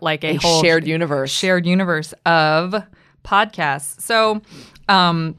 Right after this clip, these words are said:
Speaker 1: obviously, the founder was Peter Parker, though, um, nowadays it is run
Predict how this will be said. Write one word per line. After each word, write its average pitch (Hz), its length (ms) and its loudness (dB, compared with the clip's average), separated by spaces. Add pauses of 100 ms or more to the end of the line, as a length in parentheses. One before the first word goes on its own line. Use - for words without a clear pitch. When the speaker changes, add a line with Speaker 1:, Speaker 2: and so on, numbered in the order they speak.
Speaker 1:
obviously, 180 520 0
the 170 140 -6
founder 160 420 -2
was 156 240 -2
Peter 165 240 -10
Parker, 165 380 -6
though, 160 720 -2
um, 151 440 -4
nowadays 160 720 -2
it 147 120 -12
is 151 240 -10
run 151 520 -6